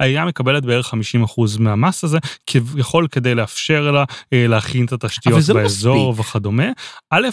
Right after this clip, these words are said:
Speaker 1: זה לא מספיק. ב',
Speaker 2: אגב,
Speaker 1: בטווח
Speaker 2: ולכן אחד ה-,
Speaker 1: הארוך,
Speaker 2: אל-
Speaker 1: היא תמשיך להפסיד.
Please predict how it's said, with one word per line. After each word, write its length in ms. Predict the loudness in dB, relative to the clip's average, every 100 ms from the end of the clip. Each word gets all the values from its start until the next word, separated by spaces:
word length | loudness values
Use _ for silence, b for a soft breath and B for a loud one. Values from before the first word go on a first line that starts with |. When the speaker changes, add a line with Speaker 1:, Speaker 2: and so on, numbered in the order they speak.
| -2
Speaker 1:
זה 160 | 0
לא 100 | 0
מספיק. 500 | -2 -6 -8 -12 -14 -20 B B
ב', 100 | 0
Speaker 2:
אגב, 180 | 2 2
Speaker 1:
בטווח 140 | 2 2
Speaker 2:
ולכן 380 | 4 2 2
אחד 40 | 2
ה-, 200 | 4 4
Speaker 1:
הארוך, 320 | 2 0 -6 B -2
Speaker 2:
אל- 80 | -2
Speaker 1:
היא 80 | 0
תמשיך 400 | 0 0 -2 -2
להפסיד. 580 | -2 -4 -4 -4 -4